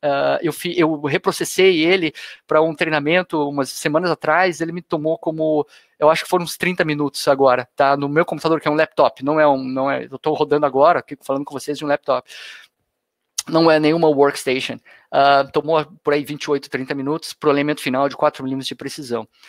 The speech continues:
Mas, como eu falei, se eu fizer um levantamento de cem estações e eu chegar em casa no final do dia e botar esse troço rodar e eu puder ir trabalhar com outra coisa,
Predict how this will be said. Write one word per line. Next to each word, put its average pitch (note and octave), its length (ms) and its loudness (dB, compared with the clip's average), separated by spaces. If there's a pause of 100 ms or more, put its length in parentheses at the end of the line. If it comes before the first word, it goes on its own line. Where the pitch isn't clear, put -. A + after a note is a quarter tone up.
(220)
Mas, D#3+ 420 0
como G3 160 0
eu A3 40 2
falei, B3 360 4
se - 140 -2
eu F#3 60 -2
fizer F3 200 0
um G#3 60 4
levantamento G#3 560 -2
de C#3 60 -12
cem A#3 400 0
estações F#3 680 -2 (240)
e E3+ 80 2
eu F3+ 80 6
chegar F3+ 360 2
em G3+ 80 -4
casa E3 360 2
no C#3 60 -10
final F3+ 220 -2
do G#3 80 -6
dia D#3+ 400 -2 (180)
e D#3+ 80 -6
botar D#3+ 300 2
esse A#3 120 -4
troço F#3+ 320 2
rodar E3 360 2
e E3+ 80 0
eu F#3+ 60 2
puder F#3+ 400 2
ir F#3+ 100 -2
trabalhar E3 380 0
com E3 120 -12
outra E3 220 -6
coisa, F3 480 -2